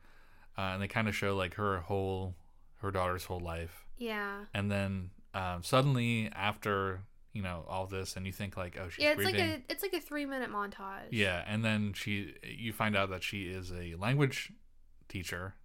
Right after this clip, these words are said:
Speaker 2: At a,
Speaker 1: or
Speaker 2: at a
Speaker 1: professor
Speaker 2: college.
Speaker 1: at a
Speaker 2: Yeah.
Speaker 1: college, and there's, like, no one in her class the next morning, and it's because there's a fucking alien invasion.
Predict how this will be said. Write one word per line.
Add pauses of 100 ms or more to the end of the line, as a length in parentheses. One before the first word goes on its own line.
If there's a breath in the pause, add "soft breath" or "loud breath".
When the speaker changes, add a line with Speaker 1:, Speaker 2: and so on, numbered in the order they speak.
(220)
Speaker 2:
At
a,
Speaker 1:
or
Speaker 2:
at
a
Speaker 1:
professor
Speaker 2:
college.
Speaker 1:
at
a
Speaker 2:
Yeah.
Speaker 1:
college, (540 loud breath)
and
there's,
like,
no
one
in (400)
her
class
the
next
morning, (600 soft breath)
and
it's
because
there's
a
fucking
alien
invasion.